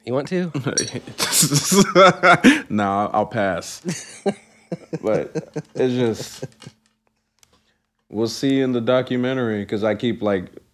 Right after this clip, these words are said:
Speaker 2: randomly, what is it? I was at a art gallery, and this lady's like, "We'll see a documentary," and it was like, "Why the fuck did we do this?" And I'm like, "I could, I could say one reason why we did this."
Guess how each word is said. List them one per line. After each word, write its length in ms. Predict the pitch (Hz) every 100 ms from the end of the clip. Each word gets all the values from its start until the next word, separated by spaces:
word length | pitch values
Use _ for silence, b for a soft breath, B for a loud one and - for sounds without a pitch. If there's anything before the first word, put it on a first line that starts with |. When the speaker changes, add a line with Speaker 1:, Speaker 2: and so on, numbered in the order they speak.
| _ _
Speaker 2:
randomly, 560 | 92 101 107 107 104 98
what 200 | 98 98
is 80 | 95
it? 40 |
I 60 | 95
was 140 | 104
at 160 | 95 90
a 340 | - 80 69 -
art 200 | 127 113
gallery, 480 | 101 90 90 87 95 b b b b b _
and 160 | 113 107
this 240 | 104 101 - -
lady's 340 | 104 104 101
like, 160 | 101 95
"We'll 180 | 147
see 640 | 170 - 160 156 147 135 - -
a 80 | 113
documentary," 840 | 110 117 110 110 110 107 104 98
and 80 | 98
it 40 | 107
was 80 |
like, 180 | 107 98
"Why 200 | 127 190
the 160 | 202 110
fuck 360 | - - 160 -
did 100 | 143
we 180 | 139
do 180 | 135 135
this?" 320 | 135 127 107
And 100 | 117
I'm 80 | 110
like, 240 | 107 90 - B B
"I 160 | 90 110
could, 280 | - 101 -
I 140 | 92
could 160 | 117 120
say 220 | - 107
one 260 | 101 117 113
reason 380 | 127 143 120
why 140 | 101 95
we 120 | 95
did 240 | 95 92
this." 400 | 87 71 - -